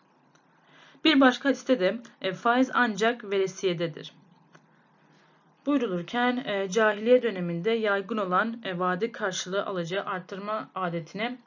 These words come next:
işaret etmiştir. Ek olarak da Hazreti Peygamber kendi döneminde uygulanan işlemleri ve alım satım türlerinde de, e, ya faize yol açacağı ya da faiz olduğu için yasaklamıştır. Mesela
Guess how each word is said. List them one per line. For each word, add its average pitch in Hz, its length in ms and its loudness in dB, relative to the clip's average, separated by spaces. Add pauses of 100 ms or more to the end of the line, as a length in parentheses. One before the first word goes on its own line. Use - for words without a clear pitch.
(160)
işaret 190 560 -2
etmiştir. - 640 -12 (520)
Ek 269 180 -2
olarak 240 360 0
da 202 120 -6
Hazreti 214 320 -2
Peygamber 175 600 -4
kendi 220 340 -6
döneminde 185 400 -2
uygulanan 170 600 -4
işlemleri 180 560 -4
ve 185 40 0
alım 175 280 -4
satım 190 400 -8
türlerinde 160 540 -2
de, 226 160 -4 (320)
e, 180 140 -4
ya 220 200 2
faize 202 420 2
yol 220 140 2
açacağı 180 640 0
ya 220 140 0
da 202 80 2
faiz 196 380 -2
olduğu 165 180 2
için 262 200 2
yasaklamıştır. 180 680 -2 (800)
Mesela 233 560 2